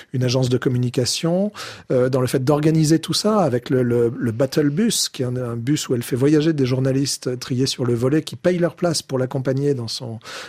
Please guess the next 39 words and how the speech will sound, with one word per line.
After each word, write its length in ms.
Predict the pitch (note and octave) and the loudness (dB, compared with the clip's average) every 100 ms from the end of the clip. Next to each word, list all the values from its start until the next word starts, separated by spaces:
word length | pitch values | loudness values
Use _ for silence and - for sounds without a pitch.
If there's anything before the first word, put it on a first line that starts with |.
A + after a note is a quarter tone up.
| - | -10
dans 160 | B2+ A2+ | -4 -2
sa, 320 | - B2 A2+ | -2 -2 -2
dans 140 | A2 | -2
sa 140 | A2 B2 | -2 -2
tournée, 400 | - C3 G3 A#3 | -2 0 2 2
là, 200 | F#3+ G#3 - - - | 0 -2 -8 -14 -4
et, 240 | F#3 E3+ A3 | 4 6 8
euh, 260 | D3 C3 - | 6 4 4
et 180 | E3 E3 | 4 4
d'orchestrer 720 | C#3+ - D3 - - F#3+ A#3+ | 2 0 0 0 0 2 4
les 240 | D3+ B2 | 2 2
images, 400 | C3 D#3 G3 D3+ | 2 2 2 2
les 80 | C3+ | 0
propos, 560 | - C3+ - D#3 F#3+ G#3 | 0 -2 0 2 2 2
les, 240 | C#3 C3 | 0 0
les 180 | B2+ B2+ | 0 0
discours, 420 | B2 - - G3+ | -2 -4 0 2
les 120 | D#3 | 2
petites 220 | - C3 | 0 -8
phrases 260 | - C#3+ C3+ | -2 -2 0
assassines. 880 | B2 C3 A#2+ - F3 G3 E3 A#2+ A#2+ - - - - | 0 -2 -2 0 0 0 -2 -2 -4 -8 -12 -10 -2
Euh, 260 | B2 B2+ | 0 2
elle, 140 | C3+ - | 2 2
elle 160 | C3 C#3 | 2 2
est 60 | |
vr-, 200 | C#3+ C#3 B2+ | 2 -4 -2
véritablement, 640 | C3 D#3 C#3+ B2+ C3+ F#3+ | 0 0 0 0 0 0
m-, 260 | D3+ D#3 F#3 | -2 -4 -6
m-, 200 | C3 D3 F3 | -2 0 0
elle 140 | C3+ D3 | 0 2
invente 420 | G3 G#3+ B3+ - | 4 2 0 -2
une 80 | C3 | -4
façon 260 | - C3 | -2 0
moderne 360 | C#3+ C#3 F3 E3+ | 2 4 2 2
de 80 | C3 | 0
faire 160 | - | 0
de 80 | C3 | -2
la 100 | B2+ | -2
politique, 400 | A2 C3 D3 C3 | -2 -6 -6 -10